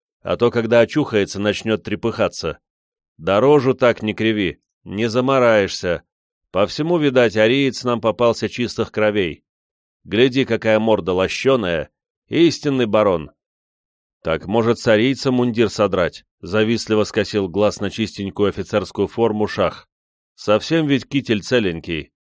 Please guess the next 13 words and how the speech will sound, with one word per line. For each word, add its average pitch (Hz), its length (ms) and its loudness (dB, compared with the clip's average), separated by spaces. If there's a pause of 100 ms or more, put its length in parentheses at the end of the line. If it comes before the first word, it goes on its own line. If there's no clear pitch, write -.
(500)
«Толстоват, 104 680 0
Боров, 98 560 0 (300)
на 101 180 -4
тебе 120 300 2
его 123 160 4
одёжка 120 440 2
мешком 113 400 -2
висеть 98 340 -2
будет», 87 420 -4 (400)
отрицательно 107 800 0
покачал 101 520 0
головой 95 440 0
Матвей. 90 520 -4